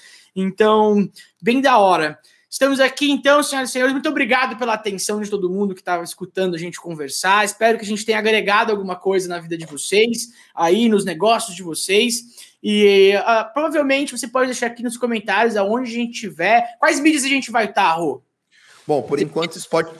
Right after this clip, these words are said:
Speaker 2: Spotify, YouTube, I G T V também. E
Speaker 1: E
Speaker 2: daí a gente vai fazer alguns cortes com esses conteúdos também, né? Pra galera que não tem,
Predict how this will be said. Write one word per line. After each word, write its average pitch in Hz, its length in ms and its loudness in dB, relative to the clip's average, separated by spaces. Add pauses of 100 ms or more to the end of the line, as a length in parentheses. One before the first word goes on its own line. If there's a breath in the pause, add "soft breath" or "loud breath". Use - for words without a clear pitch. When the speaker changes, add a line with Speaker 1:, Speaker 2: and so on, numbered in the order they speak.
(160)
Speaker 2:
Spotify, 175 920 0 (100)
YouTube, 165 720 -12 (180)
I 127 60 -16
G 135 140 -4
T 147 160 -2
V 139 220 -2
também. 147 640 -4 (420)
E 135 220 0
Speaker 1:
E - 20 0
Speaker 2:
daí 147 180 6
a 151 40 4
gente - 180 -4
vai 165 120 4
fazer 165 200 0
alguns 170 300 2
cortes 180 480 4
com 180 140 -6
esses 175 200 -8
conteúdos 156 600 -4
também, 123 340 -2
né? 113 140 -6
Pra 117 180 -4
galera 131 340 2
que 139 120 -4
não 135 100 -4
tem, 156 320 0